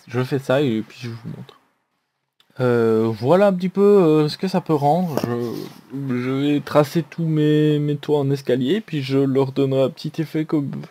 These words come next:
comme celui-là. Donc, euh, merci Aurélien Sama. Allez, c'est parti pour la suite. Donc, euh, comme vous pouvez le voir juste avant que je continue, j'ai quand même relié tous les toits entre eux.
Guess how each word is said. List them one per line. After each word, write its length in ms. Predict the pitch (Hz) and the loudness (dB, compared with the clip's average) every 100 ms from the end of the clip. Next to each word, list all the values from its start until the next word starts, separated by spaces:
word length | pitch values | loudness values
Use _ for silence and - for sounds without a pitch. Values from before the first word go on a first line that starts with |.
| _ - - - _ | _ -20 -20 -20 _
comme 240 | - 165 160 | 2 2 2
celui-là. 640 | - 151 151 123 107 - | 0 0 0 2 2 2
Donc, 400 | 170 127 156 - | -2 -4 -6 -6
euh, 120 | - - | -8 -4
merci 400 | 170 190 - 220 | 0 0 0 -2
Aurélien 380 | 220 208 220 214 | 0 -2 -2 -4
Sama. 720 | - 202 170 147 156 160 165 _ _ _ _ _ _ - - - - | -4 -8 -4 -4 -4 -6 -10 _ _ _ _ _ _ -20 -18 -20 -2
Allez, 260 | 143 170 170 | 2 6 4
c'est 200 | 135 151 | 2 0
parti 480 | 170 165 - 202 180 | 0 0 -2 -2 2
pour 280 | 175 156 | 2 4
la 140 | 139 131 | 4 0
suite. 420 | 135 139 233 _ | -2 -6 -6 _
Donc, 320 | 120 123 131 - | -6 -4 -6 -4
euh, 260 | 123 127 135 - - - | -2 -2 -4 -10 -20 -2
comme 160 | 165 | 2
vous 120 | 180 196 | 4 2
pouvez 240 | 196 202 | 2 2
le 60 | 180 | 4
voir 280 | 185 190 | 4 4
juste 460 | 156 160 185 - _ _ | 4 2 0 -4 _ _
avant 240 | 135 135 147 | -2 0 -2
que 120 | 139 | -4
je 60 | 135 | -6
continue, 560 | 143 139 151 160 156 | -6 -4 -2 0 0
j'ai 220 | 135 131 | -2 -2
quand 160 | 131 160 | -2 0
même 240 | 175 175 | 2 2
relié 420 | 147 147 151 170 170 | 2 4 4 2 0
tous 160 | - | 0
les 140 | 160 151 | 0 0
toits 380 | - 156 160 - | -2 -2 -2 -2
entre 340 | 139 135 | -4 -2
eux. 80 | 151 | -4